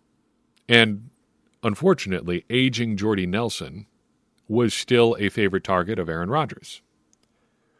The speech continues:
which is not good for the Packers offense as a whole because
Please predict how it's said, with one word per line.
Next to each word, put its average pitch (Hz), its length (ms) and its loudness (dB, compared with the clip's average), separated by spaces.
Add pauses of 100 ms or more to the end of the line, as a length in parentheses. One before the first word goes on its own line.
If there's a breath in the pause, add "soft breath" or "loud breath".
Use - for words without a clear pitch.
(260)
which 107 200 -2
is 92 100 -8
not 92 200 0
good 95 140 -2
for - 60 -12
the 82 80 -14
Packers 87 380 -6
offense 85 340 -4
as 85 100 -12
a 101 60 -6
whole 156 220 -2
because 117 800 -2